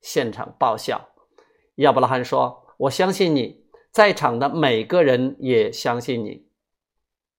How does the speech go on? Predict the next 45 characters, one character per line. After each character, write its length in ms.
亚 140
伯 40
拉 80
罕 160
问 200
现 240
场 100
的 80
人 320
：“当 160
他 80
这 140
么 160
说 320
时， 420
他 140
在 540
振 240
动 200
暂 400
区， 600
振 240
动 240
暂 380
存 360
区 320
之 180
内， 440
还 200
是 160
在 640
振 340
动 360
暂 340
存 260
区 220
之 140
外 240
呢？” 320
现 300
场 280
一 120
致 120
回 200
答 380